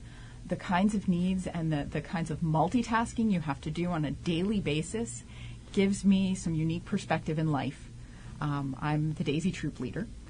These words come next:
Uh, I understand what it's like to have to coordinate thirteen six-year-old girls. It's a challenge, um, it's,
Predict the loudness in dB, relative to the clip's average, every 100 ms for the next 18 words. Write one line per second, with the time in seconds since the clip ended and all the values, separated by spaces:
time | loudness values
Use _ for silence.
0 | -16 -14 -10 -8 -10 -6 -4 -2 -2 -4
1 | -2 -2 -2 -4 -4 -2 -2 -4 -4 -4
2 | -8 -6 -4 -2 0 0 0 -2 -4 -4
3 | -6 -4 -4 -6 -4 -2 2 4 4 2
4 | 4 2 0 -6 -12 -12 -10 -2 -2 -2
5 | -8 -2 2 4 4 4 4 2 -8 -12
6 | -14 -8 -2 0 2 2 0 -2 -6 -6